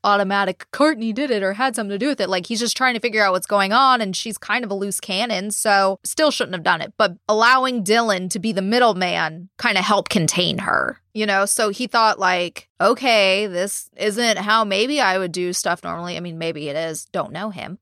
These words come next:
But it's, like, trying to appease her so he can get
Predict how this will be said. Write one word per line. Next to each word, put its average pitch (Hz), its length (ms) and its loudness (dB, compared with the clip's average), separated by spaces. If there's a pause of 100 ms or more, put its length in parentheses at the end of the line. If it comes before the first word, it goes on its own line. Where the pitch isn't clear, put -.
But 202 300 4
it's, 208 200 -4
like, 185 420 0
trying 294 340 2
to 240 180 0
appease 330 420 0
her 202 380 4
so 208 220 0
he 226 180 -8
can 196 380 -2
get 214 280 2